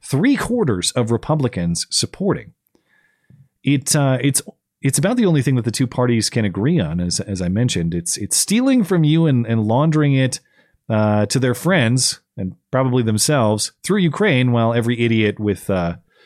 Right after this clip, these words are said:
with a Ukraine flag emoji claps like a seal. <laughs> And, you know, do I have can I show you the exact path of the money? No, but that's kind of the point, and it's reaching such scales that we have to assume those paths exist.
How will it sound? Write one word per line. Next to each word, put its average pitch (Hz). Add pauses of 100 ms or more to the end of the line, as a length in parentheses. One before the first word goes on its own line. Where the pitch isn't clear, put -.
(420)
with 98
a 95
Ukraine 98
flag 101
emoji 82
claps 85
like 80
a 76
seal. 82 (720)
<laughs> - (460)
And, 127
you - (440)
know, 214
do 240
I 233
have 202 (920)
can 160
I 160
show 156
you 165
the 143
exact 131
path 127
of 135
the 110
money? 113
No, 147
but -
that's 165
kind 190
of 143
the 117
point, 139
and 120
it's 113
reaching 147
such 117
scales 120
that -
we 123
have -
to 120
assume 123
those 104
paths 104
exist. 80